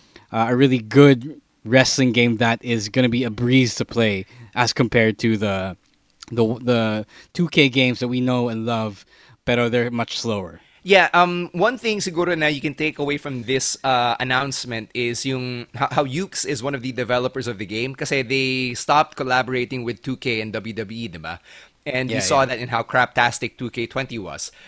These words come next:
Speaker 2: Um, with, ano, with, uh, Yuke's being part of this, you can see naman sa initial graphics, eh, na medyo swabe. So you can only hope na hindi lang hanggang trailer yung gan-, yung, yung ganung pagkaswabe with the reversals and the counter system. Um,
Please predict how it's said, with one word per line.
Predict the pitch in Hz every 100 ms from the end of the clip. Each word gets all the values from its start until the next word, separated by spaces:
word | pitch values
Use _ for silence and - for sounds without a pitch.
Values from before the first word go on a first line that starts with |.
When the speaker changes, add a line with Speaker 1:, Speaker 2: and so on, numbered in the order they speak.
| - _ -
Speaker 2:
Um, | 131 127 127 123 120 147
with, | 151 135 123
ano, | 170 139
with, | 131 143 123 110
uh, | 135 131
Yuke's | 123 160 196 -
being | 151 156
part | - 143 123
of | 92
this, | 123 117 110
you | 127
can | 147 135
see | 156
naman | 151 143 147
sa |
initial | 131 127 135
graphics, | 120 113 110 139 -
eh, |
na | 107
medyo | 113 120 120
swabe. | - 104 98 101
So | 117 113
you | 113
can | 151 143
only | 147 151
hope | 143 131 120
na | 127 117 113 - _ -
hindi | 170 165 175
lang | 165
hanggang | 156 147 139
trailer | 143 139 135
yung | 131
gan-, | 127 131 -
yung, | 139 139 -
yung | 139 135 117
ganung | 135 -
pagkaswabe | 135 127 131 123 113 120
with | 110
the | 104
reversals | 101 101 170 175 160 156 -
and | 117 110
the |
counter | - 131 131 135
system. | 135 123 143 127 127 127 - - - -
Um, | 151 151 151 147 151